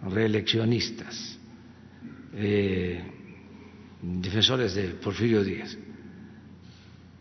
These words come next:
Y así ahora, es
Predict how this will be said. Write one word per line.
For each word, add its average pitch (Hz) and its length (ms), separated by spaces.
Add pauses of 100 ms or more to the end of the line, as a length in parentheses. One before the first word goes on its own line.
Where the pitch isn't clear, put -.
Y 143 180
así 196 300
ahora, 190 560 (1000)
es 160 160